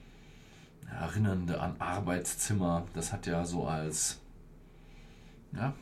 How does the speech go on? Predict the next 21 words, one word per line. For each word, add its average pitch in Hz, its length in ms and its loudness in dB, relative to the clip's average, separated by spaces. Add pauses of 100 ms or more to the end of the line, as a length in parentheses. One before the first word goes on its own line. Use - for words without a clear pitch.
(220)
als - 260 -2
Ton 113 520 4
in 113 260 8
seiner 87 380 6
Serie 76 480 0
mit 67 200 -4
drin. 55 200 -4 (100)
Also 82 200 -2
der 85 80 2
Batch 85 200 0
Strength 87 320 -2
und 78 60 -2
der 76 120 2
zehn 80 200 -2
Jahre, 76 320 2 (1000)
die 76 100 -2
haben 80 200 2
da 76 160 2
sehr 76 680 2 (1080)
ähnliche 87 420 2
Geschmäcker. - 380 -6